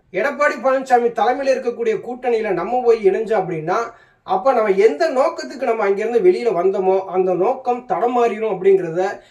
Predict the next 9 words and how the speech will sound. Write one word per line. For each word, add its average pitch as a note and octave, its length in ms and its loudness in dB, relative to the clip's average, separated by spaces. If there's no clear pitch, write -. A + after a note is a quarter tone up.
மாவட்ட C4+ 320 2
செயலாளர்களை A3 500 4
ஒரு F#3+ 200 8
சிலர் G#3+ 240 2
வந்து G3 360 6
சொல்லவும் A3+ 520 4
ஆரம்பிச்சுட்டாங்க. F#3 840 0
இன்னைக்கு A3 500 4
எடப்பாடி D#4+ 460 2